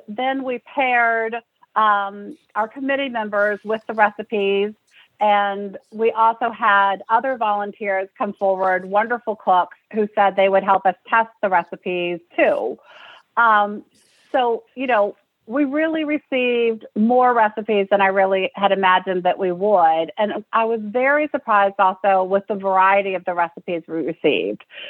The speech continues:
So we started sorting them into the categories,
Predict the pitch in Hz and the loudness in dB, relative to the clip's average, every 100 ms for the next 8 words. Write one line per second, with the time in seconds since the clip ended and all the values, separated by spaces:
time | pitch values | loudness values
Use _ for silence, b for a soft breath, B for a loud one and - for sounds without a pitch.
0 | B _ 262 247 269 269 311 339 269 - | B _ 0 2 2 2 2 2 -2 -4
1 | 294 262 277 262 254 233 220 214 208 240 | 0 2 2 -2 -2 -4 -6 -8 -4 2
2 | 220 214 208 196 196 190 196 196 | 2 2 2 4 4 2 0 -2